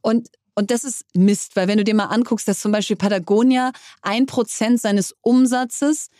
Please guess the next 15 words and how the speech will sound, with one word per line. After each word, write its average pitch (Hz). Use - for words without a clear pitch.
fest -
spendet, 202
dann, 247
dann 240
ist -
das 262
eigentlich 240
ein 226
perfektes 233
Beispiel 175
für 190
Purpose 165
und 156
Profit. 160
Je 220